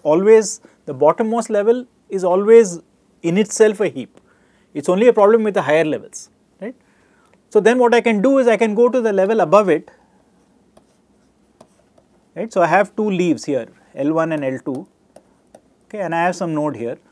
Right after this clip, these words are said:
And then I ask, oh, is this node correct? And if not, I fix this part, right? So, I'll either exchange V with L one.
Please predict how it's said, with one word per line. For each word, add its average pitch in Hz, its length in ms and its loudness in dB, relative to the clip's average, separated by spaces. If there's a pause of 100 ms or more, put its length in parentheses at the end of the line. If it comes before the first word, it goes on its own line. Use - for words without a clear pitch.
(480)
And 151 80 -16
then 202 140 0
I 214 80 2
ask, 208 420 4 (140)
oh, 180 300 2 (240)
is 151 160 -6
this 214 240 -2
node 190 260 -2
correct? - 400 2
And 165 160 -4
if 190 160 -8
not, 233 180 -2
I 214 100 2
fix - 280 -6
this 170 220 -6
part, - 260 -10 (340)
right? 233 220 -10
So, 196 100 -4
I'll 175 240 2
either 185 240 4
exchange 208 460 0
V 175 220 -4
with 185 160 -4
L 165 140 -2
one. 196 200 -8